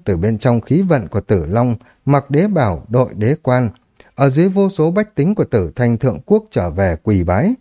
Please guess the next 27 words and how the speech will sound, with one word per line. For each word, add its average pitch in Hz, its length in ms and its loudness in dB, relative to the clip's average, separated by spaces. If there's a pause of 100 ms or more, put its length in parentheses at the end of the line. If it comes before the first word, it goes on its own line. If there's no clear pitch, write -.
(260)
trong 202 180 2
một 165 80 2
đám 131 240 0
quần 117 280 0
thần 110 240 0
long 165 240 0
trọng, 139 180 -2 (320)
lễ 143 200 2
bái 131 300 0
trong 135 180 0
cung, 127 300 0 (340)
dưới 180 160 4
toàn 135 260 -2
bộ 127 220 0
thành 131 220 0
viên 180 220 0
của 95 100 -4
Trúc 190 240 -2
Chiếu 143 200 2 (100)
cuồng 90 260 0
nhiệt, 98 180 -2 (380)
Tử 151 120 4
Thanh 196 220 0
Thái 196 140 0
Tử 123 300 0
đi 120 180 -2
về 101 180 0